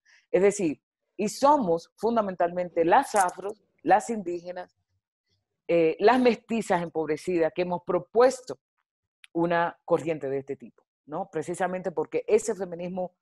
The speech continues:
blanco hegemónico no nos satisfacía en términos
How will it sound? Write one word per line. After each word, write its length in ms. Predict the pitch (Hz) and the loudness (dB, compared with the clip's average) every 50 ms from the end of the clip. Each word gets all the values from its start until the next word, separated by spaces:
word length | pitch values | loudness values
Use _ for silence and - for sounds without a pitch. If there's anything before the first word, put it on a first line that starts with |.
| _ _ _ _ _ | _ _ _ _ _
blanco 480 | - 156 185 196 190 202 202 - - 190 | -4 2 4 4 4 4 2 -4 -6 -6
hegemónico 680 | 185 170 170 175 170 175 185 185 180 - 190 175 - - | -4 -4 -4 -4 -4 -4 -6 -8 -10 -6 -6 -6 -6 -8
no 240 | 156 165 165 175 185 | -6 -4 -2 -2 -2
nos 140 | 190 185 - | -2 -4 -6
satisfacía 600 | 190 165 - 170 160 - 156 156 - - 226 208 | -6 -6 -6 -8 -8 -8 -8 -8 -6 -2 0 0
en 100 | 165 151 | 0 0
términos 420 | - 151 147 151 156 156 156 156 | -4 -8 -8 -8 -8 -10 -10 -10